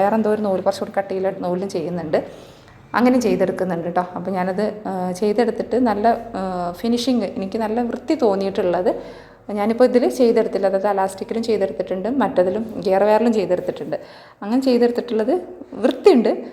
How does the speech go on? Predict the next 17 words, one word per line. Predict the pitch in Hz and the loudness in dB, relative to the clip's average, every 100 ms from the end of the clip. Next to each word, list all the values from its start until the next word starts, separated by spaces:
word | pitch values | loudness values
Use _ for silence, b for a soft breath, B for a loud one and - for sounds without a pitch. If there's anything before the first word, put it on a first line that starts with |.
| B 240 | B -14
പക്ഷേ | - 277 247 | -6 -4 0
നമുക്ക് | 247 247 285 262 233 | 0 0 0 0 0
ഒരു | 247 202 | 0 4
ബലം | 247 285 262 | 4 4 2
പിടിക്കലുണ്ട്. | 196 190 180 160 165 - - - 185 | 0 -2 -2 -4 -4 -6 -10 -14 -10
ആ, | 170 175 170 175 | -8 -8 -8 -6
എന്താ | 175 180 | -4 -2
പറയുക, | 175 180 180 | -2 -2 0
ഗിയർ | 196 208 | 0 2
വയറിൽ | 214 220 220 | 2 0 -2
ചെയ്യുമ്പോൾ. | 151 151 - - B B 208 | -4 -6 -8 -10 B B -8
പക്ഷേ | 208 262 B B B - | 0 2 B B B -4
അത് | 196 254 302 220 | -2 -2 -2 0
ആ | 233 | 2
ബലം | 226 240 254 | 4 4 2
പിടി | 262 370 - - | 2 0 -4 -10
നമ്മൾ | 202 | -4